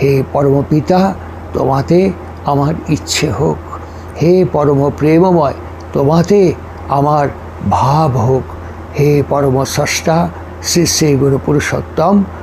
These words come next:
তোমাতে আমার বিশ্বাস একেবারে দৃঢ়, স্থির, নিশ্চয় এবং অখণ্ড করে দাও। পরম পিতা জয় জয়কার হোক, ঈশ্বরের জয় জয়কার হোক,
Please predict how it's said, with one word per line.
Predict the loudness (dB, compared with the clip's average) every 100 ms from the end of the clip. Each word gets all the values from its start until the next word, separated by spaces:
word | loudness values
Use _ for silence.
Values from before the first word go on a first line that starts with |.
| -14 -6
তোমাতে | 0 2 2 4 4 4 0 -8 -14 -4
আমার | -2 2 2 4 4
বিশ্বাস | 4 4 2 2 4 4 2 0 -6 -12 -6
একেবারে | -4 0 0 0 -2 2
দৃঢ়, | 2 4 4 2 -4 -14 -8
স্থির, | -4 -4 0 4 6 6 4 2 -4 -10 -2
নিশ্চয় | 0 0 -2 2 4 4 4 0 -6 -6
এবং | 0 2 2 2 0
অখণ্ড | 0 0 0 2 0 -2
করে | -2 -2
দাও। | -2 -4 -6 -12 -14 -14 -16 -12 -2
পরম | 2 2 2
পিতা | 0 0 0 2 2
জয় | 2 2
জয়কার | 2 2 0 0 -2 0
হোক, | 0 -2 -8 -14 -2
ঈশ্বরের | 0 2 2 2 2 2
জয় | 2 2
জয়কার | 2 0 0 -2 0
হোক, | 0